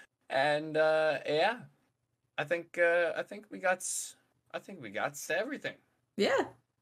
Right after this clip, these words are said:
Speaker 2: I think another, another solid, solid episode.
Speaker 1: Yeah, I think, uh, I think we're good to go. Yeah.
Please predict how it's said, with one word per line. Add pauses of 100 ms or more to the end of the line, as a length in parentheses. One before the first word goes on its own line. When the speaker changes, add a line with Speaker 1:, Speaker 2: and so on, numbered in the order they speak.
(140)
Speaker 2:
I
think
another,
another
solid, (640)
solid
episode. (640)
Speaker 1:
Yeah, (200)
I (100)
think,
uh, (260)
I
think
we're
good
to
go. (2000)
Yeah.